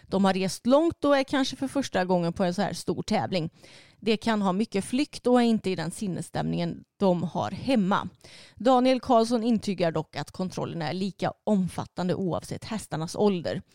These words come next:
Hästarnas välfärd går före allt annat.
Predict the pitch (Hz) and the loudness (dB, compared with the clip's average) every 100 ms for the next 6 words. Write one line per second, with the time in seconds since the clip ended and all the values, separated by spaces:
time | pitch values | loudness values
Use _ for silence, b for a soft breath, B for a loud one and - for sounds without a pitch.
0 | B B B 285 277 254 254 - 247 175 | B B B -2 -2 -2 -4 -2 -2 -2
1 | 131 202 170 160 160 165 - - 233 95 | -4 -6 -4 -6 -6 -6 -6 -6 -4 -4
2 | - - 101 - - - 302 180 202 277 | -6 -8 -10 -10 -14 -2 0 2 0 -2
3 | - - | -8 -20